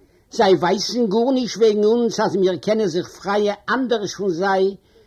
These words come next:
פאר דעם לויב פון דעם הימל, פאר אונדזער דווייקעס צום באשעפער פון דער וועלט. סתם אזוי, דאקטער לעבן, טאנצן,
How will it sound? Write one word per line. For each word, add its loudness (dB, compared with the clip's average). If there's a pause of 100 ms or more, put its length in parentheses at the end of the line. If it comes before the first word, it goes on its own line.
(120)
פאר 0
דעם 2
לויב 4
פון -4
דעם 0
הימל, 4 (600)
פאר 2
אונדזער 2
דווייקעס 0
צום 2
באשעפער -2
פון -4
דער -4
וועלט. -6 (1900)
סתם -2
אזוי, 4
דאקטער 0
לעבן, 2
טאנצן, -2